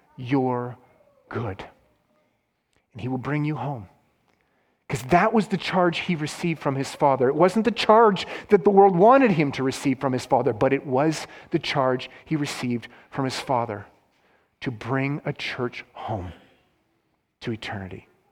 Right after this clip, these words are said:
So repent and believe and come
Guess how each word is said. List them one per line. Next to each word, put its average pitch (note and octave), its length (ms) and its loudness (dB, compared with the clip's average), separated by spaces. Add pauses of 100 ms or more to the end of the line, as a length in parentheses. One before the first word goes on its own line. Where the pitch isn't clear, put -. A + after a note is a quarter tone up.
(680)
So - 160 -8
repent G#2+ 460 -8 (920)
and B2+ 80 -8
believe A2 480 -4 (760)
and B2+ 140 -14
come C#3 240 0